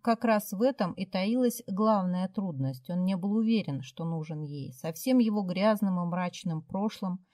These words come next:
кошмарами по ночам, глухой тоской по ушедшим. А еще он знал, что должен предложить ей то, что никак не может предложить женщине, влюбленной в нее мужчина. И понимал, что перестанет уважать себя, если не предложит.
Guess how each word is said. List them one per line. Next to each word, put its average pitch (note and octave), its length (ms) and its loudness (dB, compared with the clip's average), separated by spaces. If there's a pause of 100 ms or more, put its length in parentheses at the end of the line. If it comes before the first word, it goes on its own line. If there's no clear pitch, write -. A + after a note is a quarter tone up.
(180)
кошмарами G3 640 2
по E3 140 -6
ночам, G3 520 0
глухой E3 360 0
тоской G3+ 500 -2
по G3+ 140 -8
ушедшим. E3 720 -6 (340)
А F#3+ 100 2
еще G3+ 260 0
он C4 180 6
знал, A#3+ 280 4
что - 240 -6
должен F#3+ 400 0
предложить F#3 720 -2
ей F3 140 -6
то, A#3+ 240 -2
что G3 220 -6
никак F3 420 -2
не G#3 80 2
может G3 380 0
предложить F#3+ 560 0
женщине, G3+ 540 0
влюбленной F3 640 2
в D#3+ 80 -4
нее E3 220 0
мужчина. D#3 640 -6 (240)
И G#3+ 80 -2
понимал, A3 560 6 (260)
что B3 320 4
перестанет G3 760 -2
уважать E3 440 -2
себя, F3+ 320 -2
если F#3 380 -2
не E3 200 -2
предложит. D3 680 -6